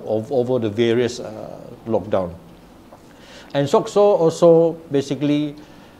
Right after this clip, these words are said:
because due to the pandemic, a lot of company closed down, especially those tourist,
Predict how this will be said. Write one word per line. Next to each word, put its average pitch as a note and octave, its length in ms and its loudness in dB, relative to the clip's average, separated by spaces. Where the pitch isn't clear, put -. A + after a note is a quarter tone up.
because B2+ 240 0
due C3+ 260 2
to - 180 -6
the A2 120 0
pandemic, A#2+ 500 -2
a - 40 -6
lot B2 160 2
of - 20 -16
company A#2 360 -6
closed G#2+ 360 -6
down, A2+ 180 -4
especially C#3+ 460 -2
those B2 220 0
tourist, A#2 640 -4